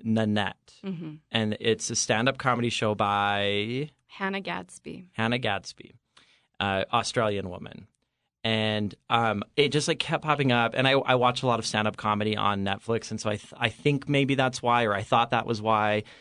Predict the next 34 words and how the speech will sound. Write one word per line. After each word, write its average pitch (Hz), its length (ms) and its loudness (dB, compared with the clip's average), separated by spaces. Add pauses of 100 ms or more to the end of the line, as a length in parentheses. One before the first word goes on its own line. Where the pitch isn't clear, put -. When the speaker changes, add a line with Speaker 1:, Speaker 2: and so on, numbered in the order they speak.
(260)
Speaker 1:
And 123 180 2
so 117 160 0
finally 131 300 4
I - 20 2
just, 120 160 -2
like, 110 100 0
clicked 151 320 0
on 127 160 2
it, 113 180 2
and 113 140 0
I 117 60 2
got, 113 200 0
like, 113 140 -2
a 110 60 -4
couple - 320 -6
minutes 127 260 0
into 113 300 0
it, 113 240 0
and 107 280 0 (400)
I 113 80 2
was 117 120 4
like, 113 180 2
"Oh, 147 60 6
I 156 80 6
don't 170 180 0
hate 135 320 0
this, 127 200 2
but 117 160 0
this 127 180 0
isn't 120 180 0
my 110 140 0
kind 104 200 -4
of 101 100 -4
humor." 113 440 -2